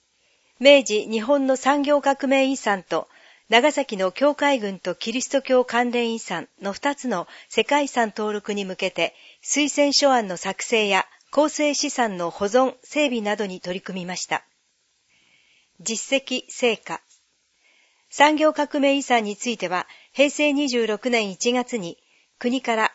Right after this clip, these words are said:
国際連合教育科学文化機関、ユネスコへ推薦書が提出され、今年五月にユネスコの諮問機関である国際記念物遺跡会議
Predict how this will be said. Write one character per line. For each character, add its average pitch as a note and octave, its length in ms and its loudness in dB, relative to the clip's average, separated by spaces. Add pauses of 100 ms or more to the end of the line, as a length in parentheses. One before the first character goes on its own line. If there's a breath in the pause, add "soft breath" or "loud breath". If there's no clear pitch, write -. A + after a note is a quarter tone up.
(120)
国 A#3 180 -2
際 C#4+ 240 2
連 C4 240 2
合 F#3 320 -2
教 D4 220 0
育 C#4 180 -8
科 C4+ 140 -2
学 C4+ 260 0
文 A#3+ 180 -4
化 A#3 160 -4
機 - 140 -14
関、 E3 260 -8 (280)
ユ A3 120 0
ネ B3 120 0
ス - 120 -8
コ A3+ 380 -6
へ G#3+ 220 -8 (260)
推 C4+ 260 -2
薦 D4 180 2
書 C#4 140 0
が A3 100 -4
提 G3 200 -4
出 - 160 -16
さ F3+ 160 -4
れ、 E3+ 180 -8 (920)
今 A3+ 140 0
年 A#3+ 420 0
五 C4 160 2
月 C4 260 -2
に F3 180 -10 (300 loud breath)
ユ A3+ 140 4
ネ C#4 100 2
ス - 100 -12
コ B3 120 -2
の A#3 100 -2
諮 A3+ 160 -2
問 C#4 160 -2
機 - 100 -14
関 A#3+ 220 0
で F3+ 160 -2
あ F#3+ 60 0
る E3 200 -8 (260 loud breath)
国 B3 180 2
際 C#4+ 260 4
記 C4+ 160 -4
念 C4 220 0
物 F3+ 400 -8 (120)
遺 G#3 160 -12
跡 - 260 -2
会 A#3+ 240 0
議 D#3+ 200 -10